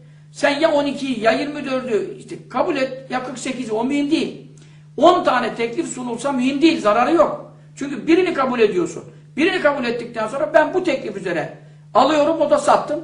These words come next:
bitti. Adı ne kondu? Doksana kondu. Yirmi dört ay doksan. O zaman bu adam sana ha pe-, peşingen diyelim seksene verebilirdi. Ama vadeli olacağını bildiği için fiyatı kendi baştan satmadan evvel fiyatı doksana çıkarttı. Çünkü ben istersem seksene de satarım.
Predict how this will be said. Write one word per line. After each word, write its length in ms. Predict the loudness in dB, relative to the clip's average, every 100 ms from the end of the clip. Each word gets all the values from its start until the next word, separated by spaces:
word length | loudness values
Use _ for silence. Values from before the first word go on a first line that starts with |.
| -8
bitti. 420 | -10 -10 -10 -12 -12 -20 -18 -2
Adı 260 | 2 4 4
ne 180 | 4
kondu? 380 | 2 -2 -2 0
Doksana 500 | 2 2 0 -2 0
kondu. 340 | -2 -6 -8 -14 -8
Yirmi 260 | -6 -4
dört 220 | -4 -4 -4
ay 160 | -4
doksan. 360 | -2 -4 -4 -6 -8 -18 -20 -20 -20 -10
O 100 | -6
zaman 360 | -2 -2 -2 -2
bu 120 | -2
adam 260 | 0 -4 -6
sana 360 | -6 -6 -6 -10 -20 -20 -20 -20 -20 -4
ha 360 | 0 0 -2 -12 -14
pe-, 360 | -12 -14 -14 -6
peşingen 560 | -6 -4 -6 -2 -2
diyelim 220 | -2 -2 -4
seksene 460 | -8 -8 -8 -4
verebilirdi. 760 | -2 -2 -2 -4 -4 -4 -8 -16 -16 -6
Ama 240 | 0 2
vadeli 360 | 4 2 0 -4
olacağını 400 | -4 -4 -6 -6
bildiği 240 | -6 -6
için 140 | -6 -8
fiyatı 400 | -2 -2 -4 -4
kendi 380 | -4 -4 -6
baştan 460 | -4 -4 -4 -6 -6 -16 -20 -20
satmadan 640 | -12 2 2 4 0 0 -2
evvel 300 | -2 -4 -4
fiyatı 300 | -6 -6 -8
doksana 400 | -8 -6 -4 -4
çıkarttı. 400 | -6 -6 -8 -14
Çünkü 220 | -12 -6
ben 120 | -4
istersem 420 | -4 -6 -8 -6 -8
seksene 400 | -8 -6 -8 -8
de 80 |
satarım. 340 | -8 -8 -8